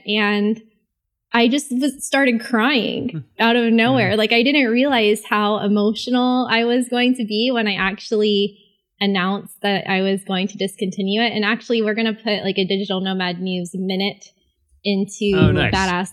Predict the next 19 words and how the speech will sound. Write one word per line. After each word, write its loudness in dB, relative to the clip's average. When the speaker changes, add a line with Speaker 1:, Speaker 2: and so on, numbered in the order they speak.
Speaker 1:
Digital -2
Nomads -4
Speaker 2:
It's -16
a -4
Speaker 1:
from 0
Speaker 2:
good 4
Speaker 1:
now 2
Speaker 2:
way 0
Speaker 1:
on. 2
Speaker 2:
to, -14
yeah, -2
it's -4
a -4
good -4
way -4
to -8
work -14
through -10
it. -12